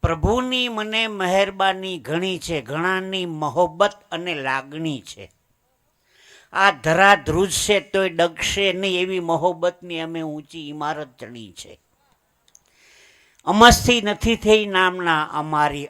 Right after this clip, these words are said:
અમે જે વાવણી કરી તે લણી છે.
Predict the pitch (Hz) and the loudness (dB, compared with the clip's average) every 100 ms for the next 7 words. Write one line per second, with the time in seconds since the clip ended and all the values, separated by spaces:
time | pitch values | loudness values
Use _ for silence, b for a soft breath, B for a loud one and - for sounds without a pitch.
0 | - 190 233 233 208 202 190 175 180 185 | -6 -4 2 0 2 -2 0 0 0 -2
1 | 180 175 160 160 156 147 - 170 143 139 | -6 -8 -8 -10 -10 -12 -8 -8 -6 -8
2 | 135 123 104 - | -10 -14 -18 -20